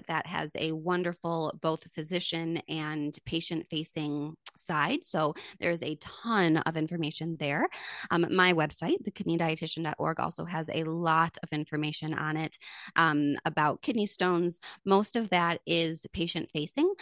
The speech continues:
um, but I did recently release a kidney stone training for dietitians and other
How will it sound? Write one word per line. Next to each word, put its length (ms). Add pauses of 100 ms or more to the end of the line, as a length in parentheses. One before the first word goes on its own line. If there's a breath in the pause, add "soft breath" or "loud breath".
(240 loud breath)
um, 140
but 160
I 80
did 240
recently 420
release 380
a 40
kidney 280
stone 240
training 240 (160)
for 140
dietitians 560
and 80
other 200